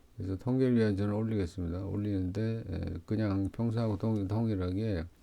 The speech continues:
어, 차트만 기준으로, 어, 올려보겠습니다. 결과가 어떻게 되는지 봐야 되니까요. 근데 종목이 너무 많긴 합니다.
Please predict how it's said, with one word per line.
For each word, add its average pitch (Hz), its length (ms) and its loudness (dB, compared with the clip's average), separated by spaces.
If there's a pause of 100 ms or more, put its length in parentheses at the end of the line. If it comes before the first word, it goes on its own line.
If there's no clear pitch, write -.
(580)
어, 95 320 -2
차트만 110 1400 4
기준으로, 104 720 0 (120)
어, 80 580 -4
올려보겠습니다. 90 720 0
결과가 98 360 0
어떻게 87 180 -2
되는지 87 300 -2
봐야 95 260 0
되니까요. 80 720 -4 (560)
근데 92 100 -6
종목이 123 300 4
너무 113 220 6
많긴 95 340 2
합니다. 104 520 0